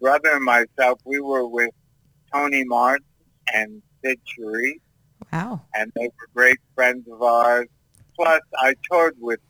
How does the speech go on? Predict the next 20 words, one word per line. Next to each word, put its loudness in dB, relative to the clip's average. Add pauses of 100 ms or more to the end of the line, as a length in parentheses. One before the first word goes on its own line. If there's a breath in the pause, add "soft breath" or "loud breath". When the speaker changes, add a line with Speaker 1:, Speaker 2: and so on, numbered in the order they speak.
(100)
Speaker 1:
Tony -6 (480)
when -2
I 4
did -4
my -2
act 0 (320)
Speaker 2:
Mm-hmm. -4
Speaker 1:
and, 0 (140)
uh, -2 (260)
my -4 (140)
puppet -10 (180)
act. -12 (760)
Um, 2 (340)
<clears throat> -6
and, 4
uh, 4 (920)
Walt 0
Disney -2
got 4
up 4